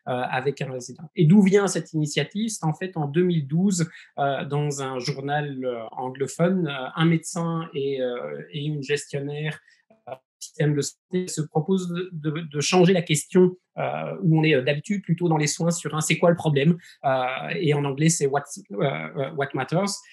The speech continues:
à « What matters to you ? » Et donc, qu'est-ce qui est important pour vous ? Et donc, ça donne vraiment un shift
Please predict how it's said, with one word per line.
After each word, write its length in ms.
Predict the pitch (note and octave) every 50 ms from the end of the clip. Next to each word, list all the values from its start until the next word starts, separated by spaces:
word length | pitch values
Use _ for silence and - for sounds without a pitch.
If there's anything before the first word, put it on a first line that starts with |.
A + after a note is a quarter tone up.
| - - -
à « 240 | - D3+ E3+ F3 G3
What 100 | F3 D#3 - E3+
matters 260 | D#3 E3 D#3 - -
to 80 | - D#3+
you ? » 120 | F#3 G3
Et 20 | F3
donc, 160 | E3+ E3 E3+
qu'est-ce 200 | - G3 F#3+ -
qui 100 | - F3
est 100 | E3+ F3+
important 360 | F3 E3+ F3+ F3 - F3 E3
pour 120 | E3 E3
vous ? 120 | C#3+ C3+ D#3 E3
Et 20 |
donc, 140 | E3 F#3 F3+
ça 140 | F#3 - G3
donne 200 | F#3 G#3 G#3+ G3
vraiment 380 | F3 F3+ F#3+ G3 G3+ F#3+ F3
un 60 | E3
shift 600 | E3 - - - C4 B3 B3 - - - _ _